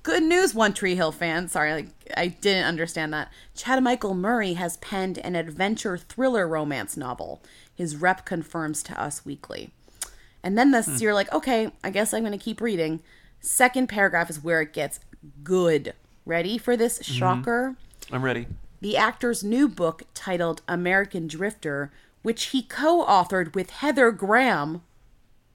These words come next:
Speaker 1: follows the story of an American soldier backpacking through Rio de Janeiro. Wait, rewind. Let's go back. Which he co-authored with Heather Graham. Hold on, I gotta read that again.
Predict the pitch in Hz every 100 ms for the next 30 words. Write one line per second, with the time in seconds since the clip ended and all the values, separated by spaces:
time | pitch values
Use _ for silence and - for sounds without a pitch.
0 | _ - - 311 294 294 - 277 - 320
1 | 302 262 - 214 233 226 220 226 214 247
2 | 220 196 180 - 185 190 175 170 170 180
3 | 214 175 78 - - - - 240 165 -
4 | 208 208 147 117 - 190 - 101 92 -
5 | - - - - - - 226 - - 294
6 | - 302 320 254 185 - 185 180 - _
7 | _ 202 214 208 240 240 240 220 196 247
8 | 208 104 98 - 240 190 165 190 185 175
9 | 170 160 156 104